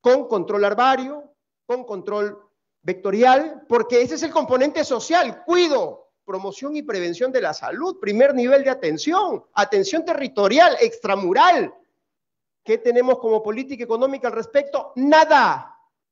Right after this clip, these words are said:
Trabajar en Lima es igual a trabajar en Piura. Trabajar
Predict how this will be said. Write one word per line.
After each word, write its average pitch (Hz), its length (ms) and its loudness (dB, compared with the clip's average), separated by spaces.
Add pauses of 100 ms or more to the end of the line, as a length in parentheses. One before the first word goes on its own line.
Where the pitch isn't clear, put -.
(540)
Trabajar 254 640 2
en 285 120 0
Lima 285 500 -2
es 302 220 -8
igual 320 360 -8
a 330 100 -8
trabajar 233 460 -6
en 320 140 -6
Piura. 320 520 0 (760)
Trabajar 285 1080 0